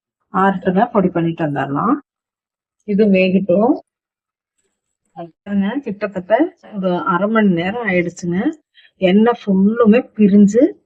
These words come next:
வந்துடுச்சு. சூப்பரா இருக்கு. சுடுதண்ணியில முழு தக்காளி வேவிச்சு அதை வந்து மிக்சியில அரைச்சு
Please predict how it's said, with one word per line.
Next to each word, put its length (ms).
வந்துடுச்சு. 580
சூப்பரா 560
இருக்கு. 460
சுடுதண்ணியில 600
முழு 180
தக்காளி 460
வேவிச்சு 580
அதை 280
வந்து 240
மிக்சியில 460
அரைச்சு 360